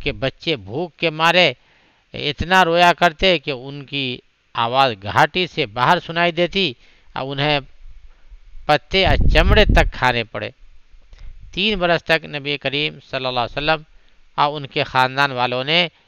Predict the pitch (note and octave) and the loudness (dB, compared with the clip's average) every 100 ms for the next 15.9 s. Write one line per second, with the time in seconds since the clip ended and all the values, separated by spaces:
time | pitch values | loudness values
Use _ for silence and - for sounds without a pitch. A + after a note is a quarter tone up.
0 | _ C#3+ D3+ D3 C3+ B2 - A#2+ A#2+ D3+ | _ -12 -10 -4 0 0 2 2 2 2
1 | D#3+ D#3+ - - - - B2+ C3 A#2+ A#2+ | 0 -2 -10 -20 -6 -4 -4 -4 -6 -4
2 | A#2+ A#2+ C#3 D3+ C#3+ F3 D3 E3 F3+ E3 | -4 -2 0 0 -2 -4 -2 -2 2 2
3 | D3+ E3+ B2 C3 D#3+ E3 E3+ - C#3 C#3 | 0 -6 -4 -2 -2 -2 -6 -4 -2 0
4 | C3 C#3 A#2+ A#2 A#2 B2+ A#2+ G#2+ G2+ G#2 | -2 -8 -8 -10 -8 -4 -4 -4 -8 -8
5 | A2 A#2 - A2+ B2+ A2 G2 F#2+ G2+ - | -10 -6 -4 -2 -2 -4 -6 -10 -12 -14
6 | - - - - - - - - E3+ F#3+ | -12 -12 -14 -14 -12 -12 -14 2 2 4
7 | G#3 F#3+ G3+ G#3 G#3 F#3+ E3+ - F3 E3+ | 0 2 0 2 2 2 0 2 4 4
8 | F3+ F#3+ E3+ _ _ _ _ _ _ D#3+ | 2 -6 -8 _ _ _ _ _ _ 0
9 | C#3+ D#3+ - F#3+ F3 F3+ D#3 C3+ D3 D#3 | 0 -4 -4 -6 -4 -2 0 0 0 2
10 | D#3+ B2+ C3+ D#3 D#3+ C#3 B2 B2+ B2+ C#3 | 0 2 4 4 2 -6 -4 -4 -2 -4
11 | D3 F3 A#2 _ _ _ _ _ - D#3+ | 0 0 -2 _ _ _ _ _ 2 4
12 | F3 G3 E3+ E3+ D3+ D#3 E3+ C#3+ D#3 D3 | 4 -2 -2 -2 -2 -2 -2 0 0 -2
13 | - C#3 C3+ B2+ E3 D3 C#3 E3 C#3+ G3+ | -6 0 2 0 -6 -6 -4 -4 -4 -8
14 | - D3 C3 D3+ B2+ B2+ B2 C#3 A#2 B2 | -8 -6 -4 -4 -2 -2 -2 -2 -2 -2
15 | C3 A#2+ A2+ A2+ G#2 A2 - D3 | -2 -4 -10 -10 -8 -10 -4 -2